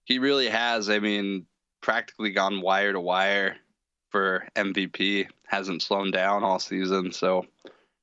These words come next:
you know, he's, he's almost locked in for the N L M V P at this point.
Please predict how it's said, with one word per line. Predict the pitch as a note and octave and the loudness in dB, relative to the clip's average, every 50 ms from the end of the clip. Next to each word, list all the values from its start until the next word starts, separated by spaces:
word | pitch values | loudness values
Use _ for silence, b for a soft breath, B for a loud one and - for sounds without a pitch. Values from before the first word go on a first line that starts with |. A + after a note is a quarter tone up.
| _ _ _ - | _ _ _ -4
you | - G#2+ | 0 0
know, | G#2 G2+ G2 F#2+ - _ _ _ - | 0 0 -2 -4 -8 _ _ _ -2
he's, | G#2+ G#2+ G#2 - - - | 0 0 0 0 -4 -10
he's | - - A2+ A2+ G#2 G2+ - - - - | -2 0 2 2 2 0 -6 -8 0 0
almost | A2+ A#2+ A#2+ A2+ G#2+ G2+ - - - - | 2 2 4 2 0 0 -4 -6 -4 0
locked | G#2 G2+ G2+ G2+ - - A2 | 2 2 2 2 0 0 0
in | G#2 G#2 G2+ G2+ G2+ F#2 - | 0 2 2 0 0 -2 -4
for | - - - F#2+ | -8 -2 -2 0
the | F2+ F2 - | 0 2 2
N | G2 G#2 | 2 2
L | G#2 G2+ F#2+ F#2 | 2 0 0 0
M | F#2 F#2 | -2 -2
V | F#2 F#2 | -4 -6
P | D#2+ - G2+ G2 | -6 -2 -2 -2
at | F#2+ - | -2 0
this | - B2+ - | 0 -2 -2
point. | - - - G2+ F#2+ G2 - - - | -2 -2 -2 0 0 0 -2 -4 -10